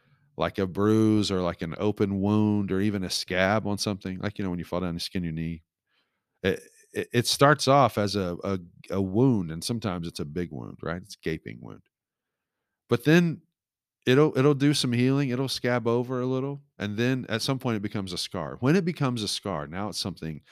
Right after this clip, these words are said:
that you can continue to draw from and look at this scar and remember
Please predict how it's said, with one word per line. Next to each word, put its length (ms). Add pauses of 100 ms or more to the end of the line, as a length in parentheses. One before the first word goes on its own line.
(320)
that 260
you 220
can 420 (760)
continue 560
to 120
draw 320
from 560
and 180
look 200
at 120
this 140
scar 400
and 120
remember 460